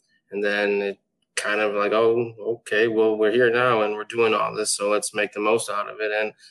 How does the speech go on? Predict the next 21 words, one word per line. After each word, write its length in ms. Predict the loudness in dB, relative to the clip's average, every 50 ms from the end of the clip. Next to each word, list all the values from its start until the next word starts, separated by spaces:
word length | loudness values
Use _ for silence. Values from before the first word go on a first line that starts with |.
| -14
it 100 | -8 -2
kinda 220 | 0 2 2 2 2
just 160 | 0 0 2
led 280 | 2 2 2 0 -2 -6
to 280 | -8 -6 -6 -6 -8 -12 _ _ _ -20 -20 _ _ _ -4
another, 340 | 0 0 2 2 0 0
one 200 | 0 0 0 0
thing 180 | 2 2 0 2
to 100 | 2 0
another. 540 | -2 0 0 0 0 0 -2 -2 -2 -2 -4
Um, 300 | -4 -6 -8 -10 -14 -18 _ -20 -20 -20 -20 -20 -20 -20 -20 -20 _ _ -8
so 400 | -4 -2 0 0 0 0 -2 -4 -6 _ -12 -6
yeah, 240 | -2 0 0 2 2
our, 400 | 2 2 2 2 0 0 -4 -8 -14 _ _
<laughs> 120 | _ -4
the, 160 | -4 -4 -4 -2 0
the 80 | 2
article 360 | 2 4 4 4 4 4 4 2
was 200 | 2 0 -2 -2
fun. 400 | 0 2 2 2 2 0 -2 -4
Um, 400 | -4 -6 -6 -8 -10 -14 -16